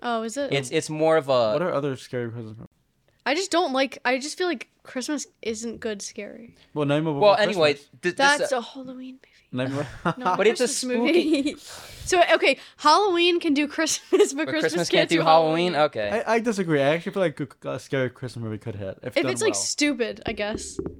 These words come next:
Speaker 2: I feel like
Speaker 1: In
Speaker 2: we'll
Speaker 1: the
Speaker 2: get
Speaker 1: same
Speaker 2: into
Speaker 1: way
Speaker 2: it,
Speaker 1: as the
Speaker 2: but, like,
Speaker 1: Lindsay
Speaker 2: uh,
Speaker 1: Lohan
Speaker 2: my
Speaker 1: one.
Speaker 2: favorite type of Christmas movies are not movies that, I know you can get into the argument of,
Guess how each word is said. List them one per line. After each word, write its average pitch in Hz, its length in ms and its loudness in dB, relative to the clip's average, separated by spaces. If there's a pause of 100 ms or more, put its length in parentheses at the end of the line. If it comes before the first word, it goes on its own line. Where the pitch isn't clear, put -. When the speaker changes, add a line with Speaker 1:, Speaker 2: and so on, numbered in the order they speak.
(200)
Speaker 2:
I 131 100 -2
feel 220 200 -6
like 208 260 -4 (360)
Speaker 1:
In 269 120 2
Speaker 2:
we'll 269 60 2
Speaker 1:
the 302 60 4
Speaker 2:
get 370 80 6
Speaker 1:
same 320 140 4
Speaker 2:
into 285 80 -2
Speaker 1:
way 294 60 2
Speaker 2:
it, - 20 2
Speaker 1:
as 247 60 -2
the 254 60 -2
Speaker 2:
but, - 60 0
like, - 180 4
Speaker 1:
Lindsay 220 140 -2
Speaker 2:
uh, 220 40 -4
Speaker 1:
Lohan - 40 -6
Speaker 2:
my 147 120 6
Speaker 1:
one. - 60 2
Speaker 2:
favorite 180 340 -2
type 151 200 0
of 113 80 -6
Christmas - 460 -8
movies 98 300 -10
are 104 100 -6
not 104 220 -6
movies 98 360 -10
that, 87 300 -4 (640)
I 123 140 -2
know 123 100 -4
you 110 100 -6
can 117 80 -12
get 107 100 -2
into 104 140 -10
the 101 100 -6
argument 98 360 -4
of, 87 100 -10